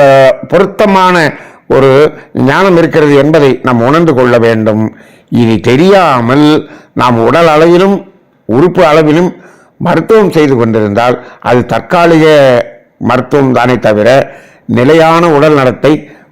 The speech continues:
கொடுக்க முடியாது என்ற அடிப்படையிலே நாம் இந்த ஜீவகாந்தம் என்பது உடல் நலத்தில் எவ்வளவு பெரும் பங்கு வகிக்கிறது என்பதை நாம் இங்கு உணர்ந்து கொண்டோம்.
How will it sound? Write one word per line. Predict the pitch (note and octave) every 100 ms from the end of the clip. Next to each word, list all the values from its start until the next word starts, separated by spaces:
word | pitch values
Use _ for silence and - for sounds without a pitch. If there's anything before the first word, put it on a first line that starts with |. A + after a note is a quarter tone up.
| -
கொடுக்க | C#3 D#3 C#3
முடியாது | B2 A#2+ A2+ G2+ A#2+ G2 - - _ -
என்ற | B2+ C3+
அடிப்படையிலே | A#2+ B2+ A2+ G#2+ G#2 D3 G2+ - - _ A2+
நாம் | G#2+ A2 - - -
இந்த | - F2+
ஜீவகாந்தம் | B2+ F#3+ F#3 D3+ C#3 B2+ A#2+ A2+
என்பது | G#2 G2 G#2 - A#2
உடல் | D3 F3 D3+
நலத்தில் | B2+ - G#2+ G#2 C3
எவ்வளவு | C#3+ G3 F3+ C#3+ C#3
பெரும் | E3 E3+ C3+
பங்கு | C#3 B2+
வகிக்கிறது | A#2 B2+ - A2 G2+ A2 D#3+ - - - _ - A#2+
என்பதை | A#2+ A#2 B2+ C#3 - - -
நாம் | A#2 A2+
இங்கு | A2 G#2
உணர்ந்து | B2 D#3 C3+
கொண்டோம். | A#2 G#2+ A2